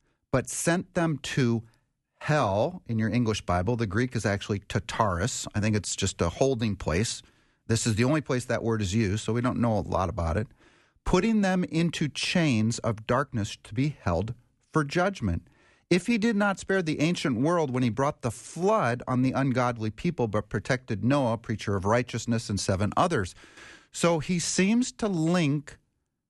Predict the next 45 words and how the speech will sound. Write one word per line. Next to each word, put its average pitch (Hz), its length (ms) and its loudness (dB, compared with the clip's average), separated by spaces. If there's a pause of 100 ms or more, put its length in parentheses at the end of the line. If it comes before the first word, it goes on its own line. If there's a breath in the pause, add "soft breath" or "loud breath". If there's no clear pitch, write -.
(140)
these 131 500 2 (160)
angels, 135 600 2
fallen 147 340 2
angels, 135 360 0
being 117 280 0
held 135 380 0
for 120 160 -4
judgment 107 720 -2
with 120 160 0
the 143 80 0
timing 113 440 0
of 117 180 -2
the 127 80 -4
flood. 175 680 -2 (500)
So 180 80 2
I 190 120 4
think 269 180 2
one 170 160 0
of 160 80 2
the 143 60 -2
things 143 260 0
that 127 120 0
God 120 280 0
does 117 220 0
at 113 140 -4
the 117 60 -2
flood 226 360 0
was 131 120 0
say, 117 240 2
"Okay, 160 320 0
no 151 240 2
more 254 280 2
of 135 80 0
that. 117 380 0 (440)
You 202 200 2
fallen 185 360 0
angels, 120 460 0 (180)
I'm 208 300 2
going 170 240 0
to 147 80 2
lock 113 500 0
you 180 160 0
up 156 180 0
with 147 200 -6
chains 113 600 0